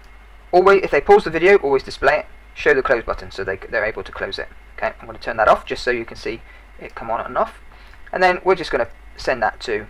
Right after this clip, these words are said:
our home page. But you would send this to your clients' websites, your affiliate websites, okay,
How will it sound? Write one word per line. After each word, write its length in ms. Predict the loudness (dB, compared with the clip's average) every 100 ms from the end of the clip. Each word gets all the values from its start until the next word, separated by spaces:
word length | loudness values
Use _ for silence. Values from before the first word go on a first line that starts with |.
| -18 -6
our 140 | -4 -4
home 200 | -4 -6
page. 220 | -10 -6
But 80 | -2
you 100 | -2
would 120 | 0
send 240 | -2 0
this 280 | -2 -4 -10 -18 -18 -8
to 300 | -2 -2 -4 -16 -20 -20 -20 -20 -20 -18
your 80 | -8
clients' 300 | -2 -2 -2
websites, 520 | -4 -4 -6 -6 -18 -20 -20 -20 -20 -20 -16 -10
your 100 | -6
affiliate 280 | -2 0
websites, 540 | 0 -2 -6 -8 -16 -20 -20 -20 -20 -20 -20 -20 -20 -20 -20 -20 -20 -20 -20 -20 -20 -20 -20 -20
okay, 260 | -4 -4